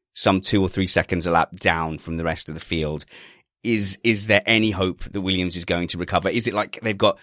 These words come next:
so much low-hanging fruit that they can pluck off and it's just a case of just unlocking something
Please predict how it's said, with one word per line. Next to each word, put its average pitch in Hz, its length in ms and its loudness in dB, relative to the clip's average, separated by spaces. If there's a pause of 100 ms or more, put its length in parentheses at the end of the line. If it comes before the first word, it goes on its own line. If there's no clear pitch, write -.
so 135 300 4
much 127 240 0
low-hanging 120 600 4
fruit 95 400 -2
that 98 120 -4
they 98 100 0
can 95 180 -8
pluck - 300 -2
off 90 320 2 (540)
and 101 140 0
it's 82 100 -6
just - 220 -2
a - 20 -10
case 98 260 0
of 95 220 -2
just - 220 -6
unlocking 107 520 0
something 87 520 -4